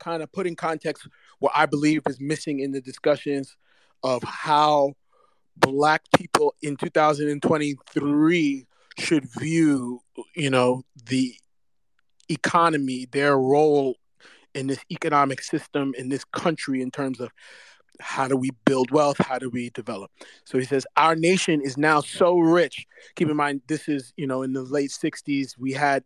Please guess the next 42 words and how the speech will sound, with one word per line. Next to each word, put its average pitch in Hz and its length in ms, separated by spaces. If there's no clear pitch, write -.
the 135 100
Korean 143 460
War, 135 220
we 131 140
had 139 400
World 143 380
War 139 240
Two, 139 420
we 127 120
had, 135 340
uh, 117 140
you 135 160
know, 120 240
they 131 140
were 131 140
doing 139 360
Vietnam, 143 800
and, 127 420
you 143 140
know, 113 180
the 127 120
Vietnam, 127 540
the 147 60
Viet 131 260
Cong, 135 300
they 127 160
were 120 180
communists, 135 720
they 131 100
were 123 160
fighting 135 420
against 147 540
the 131 80
capitalist 131 580
system. 123 480
We 127 140
had 135 180
the 123 80
U 139 180
S 131 140
S 135 160
R 139 360